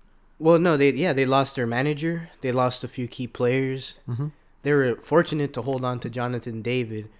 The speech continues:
Speaker 1: I-, it's just the team is very different, you know?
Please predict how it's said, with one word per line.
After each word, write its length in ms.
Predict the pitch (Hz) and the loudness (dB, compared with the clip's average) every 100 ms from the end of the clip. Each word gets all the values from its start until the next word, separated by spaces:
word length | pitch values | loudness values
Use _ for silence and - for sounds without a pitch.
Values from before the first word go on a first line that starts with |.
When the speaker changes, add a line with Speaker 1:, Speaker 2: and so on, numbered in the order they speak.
| _ _ _ _ _ | _ _ _ _ _
Speaker 1:
I-, 40 | 120 | -6
it's 460 | 123 120 120 123 - | -4 -2 -4 -6 -4
just 240 | 127 - | -4 -6
the 60 | 127 | -4
team 240 | 143 139 | 0 0
is 100 | 123 | 2
very 240 | 127 123 | 2 2
different, 520 | 107 120 - 120 104 110 | 0 -4 -6 -10 -12 -12
you 120 | 107 | -10
know? 200 | 113 | -10